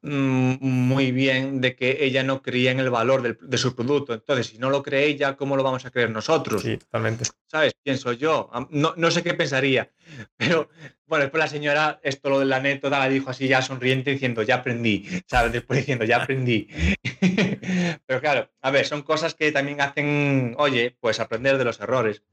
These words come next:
Speaker 2: Totalmente. Pero bueno, al final de todo se aprende, supongo, ¿no? Y, y algunas veces nos tenemos que pegar esas hostias pa,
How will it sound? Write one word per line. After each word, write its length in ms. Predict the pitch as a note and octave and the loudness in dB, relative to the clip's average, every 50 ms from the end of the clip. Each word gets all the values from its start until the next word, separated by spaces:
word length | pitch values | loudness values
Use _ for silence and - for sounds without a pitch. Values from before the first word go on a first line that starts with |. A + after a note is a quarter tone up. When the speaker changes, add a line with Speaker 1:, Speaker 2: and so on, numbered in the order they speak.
| _ _ _ _ _ _ _ _ _ _ - | _ _ _ _ _ _ _ _ _ _ -6
Speaker 2:
Totalmente. 540 | C3 - B2+ A#2+ A#2+ A#2+ A#2+ A#2+ - A#2 - - - - _ _ _ _ _ _ _ _ _ _ _ _ _ _ | -4 -2 -2 0 0 0 -2 -2 -4 -8 -12 -12 -16 -20 _ _ _ _ _ _ _ _ _ _ _ _ _ _
Pero 140 | - B2+ B2 | -4 -2 0
bueno, 280 | C3 C#3 C3+ A#2+ D3 - _ _ _ _ _ _ _ _ _ _ - | 0 0 0 -2 -4 -10 _ _ _ _ _ _ _ _ _ _ -2
al 340 | D#3 D3+ D3 C#3+ C#3 C3+ | 0 2 2 2 0 -2
final 220 | - C#3+ C#3+ D3 D3 | -2 -2 -2 0 2
de 80 | E3 D#3+ | 0 0
todo 120 | E3 E3 | 0 0
se 100 | E3 E3+ | 2 0
aprende, 400 | D3 - C3 C3+ B2 A#2+ A2+ A2+ | 0 0 0 -2 -2 0 -2 -2
supongo, 400 | A2+ B2 A#2 B2+ B2+ A#2+ A2 A2 | -2 -2 -2 -2 -2 -2 -2 -2
¿no? 140 | A2+ C3 D3 | -2 0 2
Y, 60 | C#3 A#2+ A#2 A#2 A2 A2 - | 2 2 2 2 2 0 0
y 440 | - B2+ B2 B2 B2 A#2+ A#2+ A#2 - - | 0 0 2 2 2 2 2 0 0 0
algunas 320 | C3+ C3 C3+ C#3+ D3+ D3 | 0 2 2 2 0 0
veces 180 | D3+ D#3 D#3 E3+ | 0 0 0 0
nos 80 | D3+ | 0
tenemos 240 | - C3+ C3+ C3+ C3+ | 0 0 0 0 -2
que 80 | C3+ C3+ | -2 -2
pegar 260 | - C3 C3 B2+ C3 | -2 0 2 2 0
esas 180 | B2+ - B2+ B2 | 0 0 -2 -2
hostias 320 | B2 B2 - D3 D3 D3 - | -2 -2 -2 -2 -2 -2 -2
pa, 720 | - C3+ A#2+ A#2 A2 G#2+ G#2+ G#2+ G#2 G#2 - - - _ | -2 -2 0 0 0 0 0 -2 -2 -4 -6 -10 -14 _